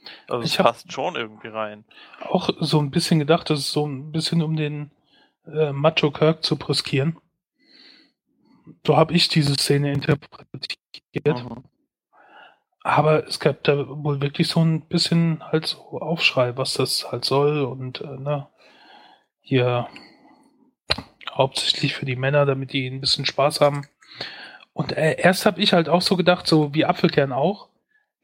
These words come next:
Speaker 2: ja, was für ein Quatsch. Ich mein, wie oft siehst du denn sowas in der Werbung oder, äh, in, in jedem, allem möglichen Film, wo die Leute auf einmal nackt sind und sowas.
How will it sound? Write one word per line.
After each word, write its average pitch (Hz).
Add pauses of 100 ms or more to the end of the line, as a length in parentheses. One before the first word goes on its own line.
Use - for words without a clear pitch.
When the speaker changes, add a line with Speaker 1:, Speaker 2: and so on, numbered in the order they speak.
Speaker 2:
ja, -
was -
für 143
ein 131
Quatsch. -
Ich -
mein, 139
wie 151
oft 147
siehst 165
du 156
denn 139
sowas 131
in 135
der 123
Werbung 143
oder, 127 (600)
äh, 123
in, 139
in 131
jedem, 135
allem 147
möglichen 147
Film, 156
wo 147
die 143
Leute 147
auf 139
einmal 139
nackt 139
sind 156
und 147
sowas. 143